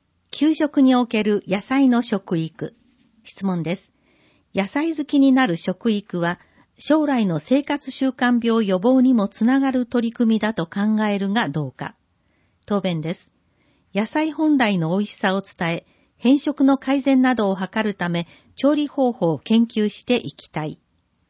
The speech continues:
学校ブロック塀の安全対策。質問です。学校のブロック塀の改修予定のすべてを完了することができるのか。答弁です。改修予定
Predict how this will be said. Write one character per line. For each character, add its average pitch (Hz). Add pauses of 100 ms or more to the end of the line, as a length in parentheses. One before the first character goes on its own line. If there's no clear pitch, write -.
(680)
学 208
校 302
ブ 240
ロ 277
ッ 277
ク -
塀 202
の 180
安 226
全 226
対 175
策。 - (640)
質 -
問 180
で 156
す。 - (520)
学 208
校 302
の 302
ブ 214
ロ 285
ッ -
ク 302
塀 240
の 190
改 285
修 269
予 247
定 190
の 143
す 262
べ 277
て 208
を 170
完 277
了 254
す -
る 226
こ 226
と 214
が 208
で 151
き 214
る 156
の 135
か。 - (800)
答 208
弁 180
で 165
す。 - (580)
改 285
修 277
予 254
定 185